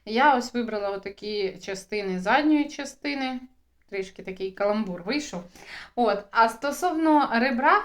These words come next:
а, ребро бажано, звісно, якщо трапиться, трішки краще. На момент купівлі цього ребра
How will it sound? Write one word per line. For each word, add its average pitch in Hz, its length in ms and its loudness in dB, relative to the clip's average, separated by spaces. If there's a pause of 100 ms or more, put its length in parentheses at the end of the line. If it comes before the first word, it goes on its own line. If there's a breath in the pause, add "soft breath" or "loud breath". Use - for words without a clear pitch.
(160)
а, 202 400 -2
ребро 240 400 0
бажано, 233 460 2
звісно, 202 760 -4 (140)
якщо 185 760 -4
трапиться, 208 480 0
трішки 190 480 -10
краще. - 540 -8 (340 loud breath)
На 220 120 2
момент 233 380 4
купівлі 226 420 -2
цього 349 280 -4
ребра 294 360 0